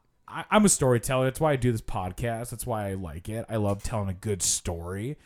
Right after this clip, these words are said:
I'm telling the story. But, um,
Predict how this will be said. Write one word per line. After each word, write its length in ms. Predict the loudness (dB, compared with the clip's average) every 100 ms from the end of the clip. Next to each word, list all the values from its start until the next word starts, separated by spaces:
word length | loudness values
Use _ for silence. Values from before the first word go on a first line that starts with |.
| -20 -4
I'm 400 | 2 2 2 -2
telling 380 | 0 0 -2 -4
the 80 | 0
story. 1080 | 2 2 2 4 2 0 -2 -4 -6 -10 -12 -20 -20 _
But, 420 | 0 4 4 2
um, 560 | 2 2 2 -2 -8